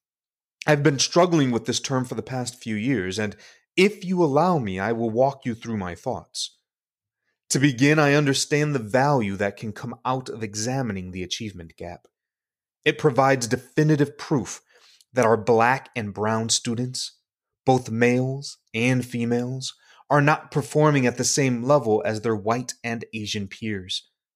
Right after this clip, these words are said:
This information is therefore useful when we determine where funds and resources need to be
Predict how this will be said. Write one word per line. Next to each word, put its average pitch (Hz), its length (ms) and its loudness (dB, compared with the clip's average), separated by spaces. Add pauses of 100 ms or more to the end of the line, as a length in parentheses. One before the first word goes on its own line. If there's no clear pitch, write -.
(600)
This 156 200 2
information 147 680 2
is 110 300 -6
therefore 131 560 2
useful 113 840 -2 (360)
when 147 180 4
we 151 100 4
determine 147 600 0
where 123 160 4
funds 143 400 0
and 123 160 2
resources 113 640 2
need 110 160 -2
to 101 80 -4
be 104 240 -8